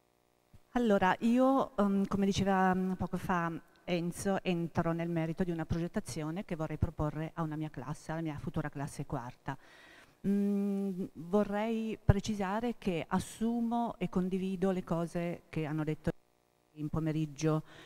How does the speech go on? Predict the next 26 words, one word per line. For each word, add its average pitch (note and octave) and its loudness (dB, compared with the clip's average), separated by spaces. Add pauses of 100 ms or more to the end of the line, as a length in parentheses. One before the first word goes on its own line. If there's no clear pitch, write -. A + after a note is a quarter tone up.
(240)
le D#3+ 4
relatrici, D#3 0
in D3+ 0
particolare D#3+ 0
quelle D#3+ 0
che D#3+ -2
riguardano D#3 0
le, D#3 -2
mm, D#3 -2
il D3 -6
senso F3+ -2
e - -6
la D3 -4
dinamica D#3 0
della C#3+ -4
progettazione, D3+ -2
sia F3 -2
per - 4
quanto D3+ 0
riguarda D3 -4
l'ins-, D3+ -2
l'insegnamento, D#3 -2
sia D#3 -6
per - -6
quanto D3 -6
riguarda C#3+ -6